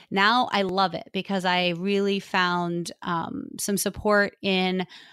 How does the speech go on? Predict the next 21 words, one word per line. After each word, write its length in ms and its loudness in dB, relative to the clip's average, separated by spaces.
being 220 6
able 160 2
to 60 -2
translate 720 0
that 180 2
I'm 200 4
not 300 4
selling, 680 -2
I'm 200 2
serving, 680 -2
and 380 -2
it's 200 -6
an 100 0
invitation 920 0
to 100 -4
work 260 -4
with 220 -6
me. 240 -2
And 420 0
I, 480 0
um, 480 0